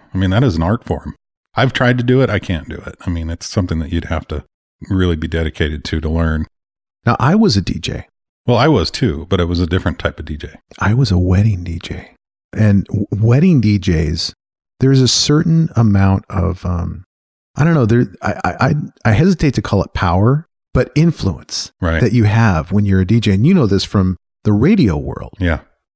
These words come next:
Speaker 2: That there's a certain amount of celebrity that you at least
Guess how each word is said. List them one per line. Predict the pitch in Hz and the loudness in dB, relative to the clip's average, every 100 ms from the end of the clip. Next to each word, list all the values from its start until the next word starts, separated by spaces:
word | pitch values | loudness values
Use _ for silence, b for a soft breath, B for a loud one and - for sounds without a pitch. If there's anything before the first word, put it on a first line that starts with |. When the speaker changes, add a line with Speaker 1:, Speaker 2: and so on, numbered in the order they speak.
| _ 107 | _ 0
Speaker 2:
That | 104 104 - | 2 2 0
there's | 110 110 | 0 2
a | 104 | 0
certain | - 139 - | 0 0 2
amount | 107 98 | 2 2
of | 92 | 0
celebrity | - 98 87 110 127 87 82 | 0 0 2 2 2 0 -2
that | 82 78 - | -4 -6 -4
you | 95 92 85 _ - | -4 -2 -4 _ -4
at | 95 | -2
least | 120 123 - - | 2 2 0 -6